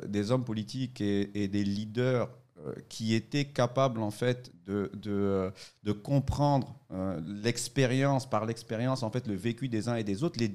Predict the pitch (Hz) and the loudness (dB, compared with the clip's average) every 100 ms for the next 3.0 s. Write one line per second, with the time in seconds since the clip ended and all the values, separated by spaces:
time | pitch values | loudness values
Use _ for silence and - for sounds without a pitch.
0 | 90 - 123 - 120 156 151 107 110 - | -4 -4 -2 -2 -2 -2 -2 -2 -4 -6
1 | _ _ - 123 127 131 151 135 123 135 | _ _ 0 0 2 -4 -4 -2 -2 -2
2 | 127 151 - - - - - 107 107 101 | 0 -2 -2 -10 -16 -16 -2 2 4 2